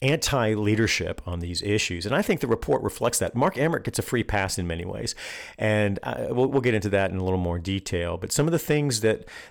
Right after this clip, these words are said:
the report criticizes, like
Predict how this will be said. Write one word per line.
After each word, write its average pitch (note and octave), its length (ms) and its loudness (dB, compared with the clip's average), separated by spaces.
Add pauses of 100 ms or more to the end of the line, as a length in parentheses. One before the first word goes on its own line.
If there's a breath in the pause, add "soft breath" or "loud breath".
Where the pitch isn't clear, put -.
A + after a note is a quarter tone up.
the G2+ 200 2
report A#2 500 2
criticizes, G2+ 920 2
like B2 580 0